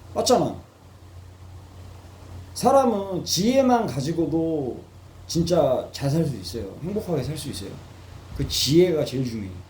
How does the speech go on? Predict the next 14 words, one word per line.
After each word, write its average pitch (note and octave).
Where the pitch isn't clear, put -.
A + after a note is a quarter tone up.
살면서. D3
제가 C#3+
이제 B2
영상을 D#3
이제 C3
마무리할 C#3+
건데 D#3+
너무 E3+
많이 C#3
찍었죠? C#3
뭐, G#2+
제가 C#3
이 C3+
뭐, A2